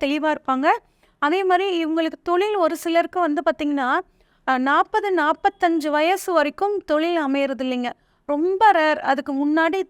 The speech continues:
தொழில்ல வந்து செட்டில் ஆகுறது. இவங்க வந்து நிறைய தொழில் பண்ணி, பண்ணி, பண்ணி நாற்பது, நாற்பத்தஞ்சுக்கு மேல தான் ஒரு தொழில செட்டில் ஆகி,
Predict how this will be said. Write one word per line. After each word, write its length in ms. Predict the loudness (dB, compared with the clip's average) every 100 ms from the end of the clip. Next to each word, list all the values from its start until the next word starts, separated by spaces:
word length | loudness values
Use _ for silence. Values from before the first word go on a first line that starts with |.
| -2
தொழில்ல 480 | -2 0 0 0 0
வந்து 320 | 0 -2 -2 -4
செட்டில் 240 | -4 0
ஆகுறது. 420 | 2 2 -4 -8 -10 _ _ _ -4
இவங்க 260 | 0 2
வந்து 180 | 0 0
நிறைய 580 | 0 0 0 -2 -2 -2 -2
தொழில் 300 | -2 -2 0
பண்ணி, 260 | 0 0
பண்ணி, 260 | -2 -2 -2
பண்ணி 320 | -2 -2 0
நாற்பது, 480 | 0 -2 0 0 0
நாற்பத்தஞ்சுக்கு 600 | 0 -2 -2 -4 -4 -4
மேல 260 | -2 -2 0
தான் 160 | 0
ஒரு 180 | 2 -2 -2
தொழில 260 | -4 -2 -4
செட்டில் 280 | -4 -6 -2
ஆகி, 280 | -2 -2